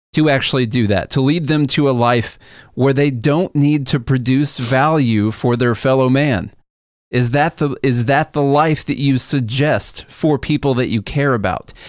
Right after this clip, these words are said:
And what would your society look like if everyone took on that mentality that they should not have to provide value for other people, that they should be free to live off of someone else's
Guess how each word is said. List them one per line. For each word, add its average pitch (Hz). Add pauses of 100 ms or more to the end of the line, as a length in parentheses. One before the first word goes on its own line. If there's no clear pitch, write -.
(120)
And 131
what 175
would 151
your 151
society 143
look 117
like 85 (500)
if - (100)
everyone 147
took 139
on 135
that 113
mentality 120
that 113
they 120
should 127
not 123
have 131
to 135
provide 110
value 107
for 107
other 101
people, - (440)
that 120
they 127
should 120
be 117
free 143
to 147
live 127
off 107
of 101 (300)
someone 160 (100)
else's 131